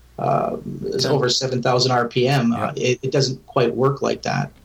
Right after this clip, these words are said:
Speaker 2: Some of
Speaker 1: With
Speaker 2: them
Speaker 1: the
Speaker 2: actually, uh, ten thousand. I remember the Barracudas would go to ten thousand, but they didn't seem to be as reliable.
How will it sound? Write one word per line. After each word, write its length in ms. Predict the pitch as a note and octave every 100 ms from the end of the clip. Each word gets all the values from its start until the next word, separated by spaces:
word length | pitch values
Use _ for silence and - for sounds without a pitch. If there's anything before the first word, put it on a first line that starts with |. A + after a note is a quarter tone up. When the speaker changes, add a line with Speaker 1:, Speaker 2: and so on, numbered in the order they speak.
| - - _ _ _ _ - C#3+
Speaker 2:
Some 200 | D#3+ F#3
of 60 |
Speaker 1:
With 80 | D#3+
Speaker 2:
them 60 | B2+
Speaker 1:
the 60 |
Speaker 2:
actually, 640 | C3 - A#2+ A#2 G#2+ F#2+ D#2+ -
uh, 200 | G#2 G2
ten 240 | - F#3+
thousand. 320 | F3+ G2 F#2+ G2+
I 20 |
remember 280 | A2+ A2+ G#2+
the 100 | F#2+
Barracudas 580 | A#2 G#2 - C#3+ C#3
would 120 | G#2 F2+
go 120 | F2+
to 80 | F2
ten 240 | A2 F#2
thousand, 340 | F2 E2 F2+
but 120 | F2+ F2
they 100 | G#2+
didn't 180 | C3
seem 200 | - A2+
to 60 | G#2
be 120 | G2+
as 120 | F#2+
reliable. 520 | E2+ E2+ F2 E2 D2+